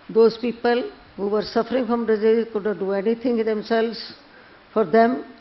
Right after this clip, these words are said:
he became a mendicant. He begged from door to door,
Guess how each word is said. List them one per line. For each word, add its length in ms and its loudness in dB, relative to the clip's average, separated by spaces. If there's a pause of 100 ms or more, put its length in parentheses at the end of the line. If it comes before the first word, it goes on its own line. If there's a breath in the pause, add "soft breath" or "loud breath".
(340)
he 120 2
became 360 2
a 80 0
mendicant. 680 -2 (160)
He 100 -2
begged 360 -2
from 200 -4
door 260 2
to 100 -2
door, 300 -2